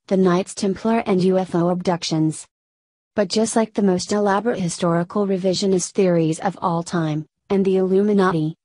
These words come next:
and little green kidnappers from another galaxy, the fact that there is no proof is the best argument of all that something doesn't exist. And with the Trump collusion story,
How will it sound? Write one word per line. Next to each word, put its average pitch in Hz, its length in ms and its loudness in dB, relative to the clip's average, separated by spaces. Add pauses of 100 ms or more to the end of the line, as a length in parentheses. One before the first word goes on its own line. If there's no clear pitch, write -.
(160)
and 202 180 4
little 202 220 2
green 190 320 2
kidnappers 190 640 0
from 214 180 2
another 220 320 2
galaxy, 170 720 -2 (180)
the 202 140 2
fact 175 460 -2
that 175 160 0
there 180 180 4
is 180 160 -2
no 180 180 2
proof 180 340 -2
is 190 200 -6
the 190 100 0
best 196 380 -2
argument 170 520 0
of 180 120 -10
all 175 220 0
that 185 180 -2
something 185 420 0
doesn't 190 420 -2
exist. 180 600 -4 (720)
And 185 220 2
with 175 120 -2
the 175 80 -2
Trump 185 320 -2
collusion 190 500 0
story, 165 480 -2